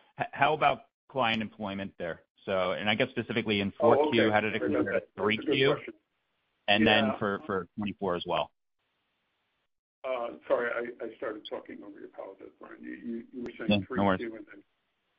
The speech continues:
Speaker 2: Q four. What, what were you saying there?
Speaker 1: Yeah. So when, w-, as you think about client employment, I'm curious about how you're factoring that for twenty-four. But also, I, I
Speaker 2: Yeah.
Speaker 1: think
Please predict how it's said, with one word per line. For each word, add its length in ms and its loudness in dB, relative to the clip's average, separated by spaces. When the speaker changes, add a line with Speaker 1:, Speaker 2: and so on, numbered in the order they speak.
Speaker 2:
Q 260 -6
four. 200 -2
What, 280 -10
what 160 -6
were 80 -8
you 80 -10
saying 140 -8
there? 140 -12
Speaker 1:
Yeah. 120 6
So 120 -2
when, 120 0
w-, 280 -8
as 140 2
you 220 2
think 140 0
about 320 4
client 340 0
employment, 680 -4
I'm 80 -10
curious 300 -2
about 400 0
how 200 -4
you're 240 -4
factoring 440 -2
that 200 2
for 100 -4
twenty-four. 520 2
But 80 0
also, 220 4
I, 80 4
I 180 -6
Speaker 2:
Yeah. 140 -2
Speaker 1:
think 120 0